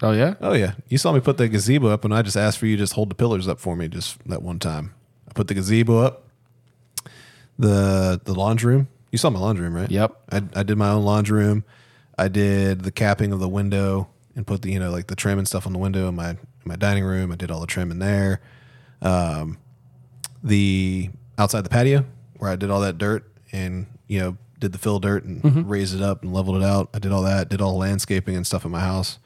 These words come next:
Speaker 2: I would say I'm pretty handy. If a light bulb goes out, <laughs> I'm going to change it immediately. Um,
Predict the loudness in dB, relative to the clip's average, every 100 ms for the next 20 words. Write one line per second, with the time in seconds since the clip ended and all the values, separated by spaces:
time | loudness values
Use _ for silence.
0 | _ _ _ -20 -20 _ _ 4 4 6
1 | 2 2 2 2 2 0 -2 -2 2 2
2 | 4 6 4 6 4 4 2 2 -2 _
3 | _ _ -14 -8 -4 -4 -2 4 6 6
4 | 4 0 0 0 -2 0 2 0 -2 _
5 | _ _ -20 -20 -6 0 2 4 2 0
6 | -4